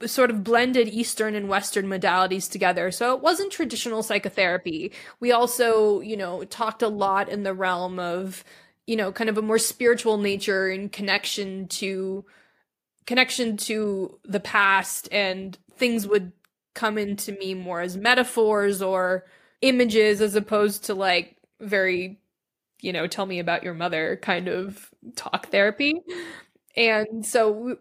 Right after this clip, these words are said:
because of this kind of Eastern and Western blend, I was able to address what was going on inside of me, which was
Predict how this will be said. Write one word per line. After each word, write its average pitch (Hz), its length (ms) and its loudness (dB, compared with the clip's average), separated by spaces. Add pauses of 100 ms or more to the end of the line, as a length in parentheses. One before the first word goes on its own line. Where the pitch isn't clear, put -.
because 285 400 2
of 269 160 -4
this 247 160 4
kind 233 180 -4
of 220 80 -4
Eastern 214 420 -6
and 202 140 -8
Western 196 600 -4
blend, 220 600 2
I 208 160 4
was 208 180 0
able 196 320 -4
to 196 140 -6
address 185 480 -2
what 214 100 -4
was 185 120 -8
going 185 280 -6
on 180 140 -4
inside 226 380 -4
of 262 100 -2
me, 190 180 -4
which 196 220 -6
was 196 260 -4